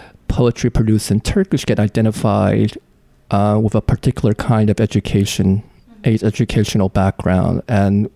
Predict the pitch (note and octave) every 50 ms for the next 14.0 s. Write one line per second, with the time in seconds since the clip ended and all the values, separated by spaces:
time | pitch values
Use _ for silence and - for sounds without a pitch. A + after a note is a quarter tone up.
0 | _ - B2 A2+ A2 G#2+ G#2 G2+ - A2+ - - - - B2 A2 - _ - G#2+
1 | G2+ G2+ G2 _ - - - - - G#2 G2+ G2 F#2 F#2 G2 - - - - -
2 | - - - - - - - - - - - - _ _ _ - _ _ _ _
3 | - - A#2 G2 F#2 F#2+ F2+ F2 F2 E2+ F2+ - - - - G#2 G2 G2+ G#2 -
4 | - - - D#3+ D3+ C#3+ C3+ B2 G2 F2+ - - - - - G#2+ F#2 F2+ F2+ -
5 | - - - G2+ F#2+ F2+ F#2 F2+ - - G2 G2+ G2 F#2+ G2 F#2+ F#2+ - - F2+
6 | - - - _ - - G#2 F#2 F#2 F2+ F2 F2 - - G2+ F2+ F2+ F2+ F2 F#2+
7 | - _ _ _ _ - - - - G3 - - - - - C#3+ C3+ C3+ - A2+
8 | G#2+ G2+ F#2 F#2 F#2 F2+ F2 F2 F2 F2 - F#2 F2+ F2+ G2 G#2 - - - -
9 | - G#2+ G2+ G2+ - - - B2 A#2+ A#2+ A#2 A#2 - - - - - _ _ _
10 | - A2 G#2 G#2+ G#2+ G#2 - - A#2+ A2 G#2 G2 G#2+ G2+ F#2+ F#2+ F#2 F2+ F2+ F#2
11 | F#2 F#2 F#2+ G#2+ G#2+ - _ - - - - G#2+ A#2+ A#2 A#2 A2+ A2+ G#2+ G#2+ G#2+
12 | A2 G#2 G2+ G2+ A2 A2 A2 G2+ G#2+ G2 - - G2+ - - - - - - A#2+
13 | G#2+ - - D#3 D#3+ E3+ - - C3 A2 G2+ G#2+ G#2 - A2+ A2 G#2+ - -